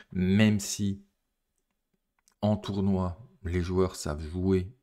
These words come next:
avec une grande partie, euh, des... Euh,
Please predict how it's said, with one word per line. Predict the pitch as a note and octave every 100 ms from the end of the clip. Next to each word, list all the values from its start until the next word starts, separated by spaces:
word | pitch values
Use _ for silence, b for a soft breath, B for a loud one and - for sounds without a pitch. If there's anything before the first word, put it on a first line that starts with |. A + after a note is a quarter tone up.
| -
avec | D#2 D#2+ D#2 - _ _ _ _ _
une | F2 E2
grande | E2 F2+ G#2 -
partie, | E2 - - F#2 F2+ _ _ -
euh, | D#2 C#2 D2
des... | F2 E2 D#2+
Euh, | D#2 D#2